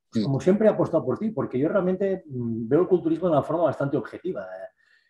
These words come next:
Speaker 2: Y el físico que tienes no es un físico usual.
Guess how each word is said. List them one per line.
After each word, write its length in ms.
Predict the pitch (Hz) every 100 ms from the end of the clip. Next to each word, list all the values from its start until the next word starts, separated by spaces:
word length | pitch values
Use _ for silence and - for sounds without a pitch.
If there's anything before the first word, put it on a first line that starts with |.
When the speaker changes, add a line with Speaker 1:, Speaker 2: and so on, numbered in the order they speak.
| _ _
Speaker 2:
Y 600 | 139 123 127 123 120 120
el 100 | 123
físico 360 | - 147 185 190
que 120 | 170
tienes 480 | 156 165 190 190 - _
no 420 | 139 123 123 127 175
es 100 | 170
un 120 | 151
físico 440 | 160 - 143 135 123
usual. 560 | 117 113 - 110 -